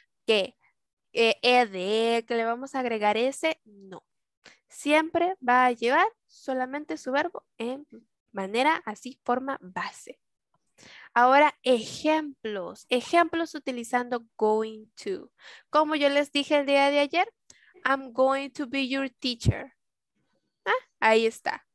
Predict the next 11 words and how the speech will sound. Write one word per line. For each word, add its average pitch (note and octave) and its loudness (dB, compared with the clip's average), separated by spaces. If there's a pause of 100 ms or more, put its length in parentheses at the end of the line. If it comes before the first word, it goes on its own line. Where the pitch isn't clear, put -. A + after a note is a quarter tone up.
contractado. B3+ 2
Miren, A#3+ -2
si B3+ -8
yo C#4 2
lo D4 0
quiero D#4 -4
tener D#4 -2
así, C4 -2
am, B3 2 (800)
está A3+ 2
bien. D#4 -2